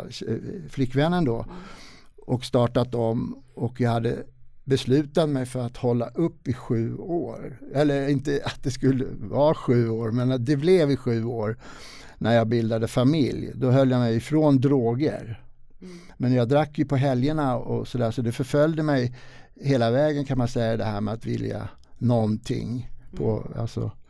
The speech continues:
Speaker 2: Så att efter, när det bröt upp med den här tjejen, när det började injicera,
Speaker 1: Mm.
Speaker 2: och sen så träffade du en annan person
Speaker 1: Mm.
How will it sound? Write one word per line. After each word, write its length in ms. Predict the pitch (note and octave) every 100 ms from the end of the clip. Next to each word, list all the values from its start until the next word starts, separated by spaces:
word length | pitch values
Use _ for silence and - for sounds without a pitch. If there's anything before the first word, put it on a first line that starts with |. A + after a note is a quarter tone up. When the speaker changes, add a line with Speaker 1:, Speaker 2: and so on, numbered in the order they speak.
| - -
Speaker 2:
Så 120 | F#3
att 100 | F#3+
efter, 580 | C4 - - A#3+ A3 G#3+
när 180 | F#3+
det 320 | F3 E3+ E3 -
bröt 380 | F#3 F3+ F3
upp 400 | - A3+ - B3
med 260 | F#3 F3 E3
den 140 | E3
här 280 | E3 D#3+ D#3+
tjejen, 460 | E3+ A3 G#3+ G#3 G#3
när 100 | F3
det 60 | D#3
började 280 | D#3+ D#3
injicera, 800 | D#3 D#3+ E3 A3 G3+ F#3+ G3+ A#3 - -
Speaker 1:
Mm. 240 | A#2+ A#2+
Speaker 2:
och 240 | F#3 B2 -
sen 360 | F#3+ F3+ F3
så 180 | - E3
träffade 420 | - F3 - E3+
du 120 | D#3+
en 100 | E3
annan 280 | G3+ G#3+ B3+
person 420 | G#3+ F3 - -
Speaker 1:
Mm. 320 | A#2 C3 A#2+